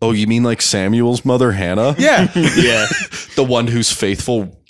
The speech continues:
Speaker 1: but the priests she's praying f-, with. "Uh, you drunk? Get outta here."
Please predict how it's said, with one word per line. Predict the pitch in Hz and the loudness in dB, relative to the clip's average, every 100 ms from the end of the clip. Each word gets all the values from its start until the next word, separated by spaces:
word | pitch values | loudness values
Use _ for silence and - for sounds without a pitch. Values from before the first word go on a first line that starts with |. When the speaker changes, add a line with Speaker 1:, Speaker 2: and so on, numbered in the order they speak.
| - | -6
Speaker 1:
but | 107 - | -4 -4
the | |
priests | - - 101 98 - - | -6 -6 -4 -4 -4 -4
she's | 113 98 | -2 -6
praying | - 82 85 92 | -6 -8 -8 -10
f-, | - - _ _ - | -14 -18 _ _ -8
with. | 87 110 - - _ - - - _ _ | -6 -6 -8 -20 _ -20 -20 -20 _ _
"Uh, | 104 90 - - | -8 -8 -12 -12
you | 101 98 | -10 -6
drunk? | 85 95 170 - - _ | -4 -2 -2 -4 -14 _
Get | 139 | 0
outta | 131 107 | 2 0
here." | 82 64 | -2 -10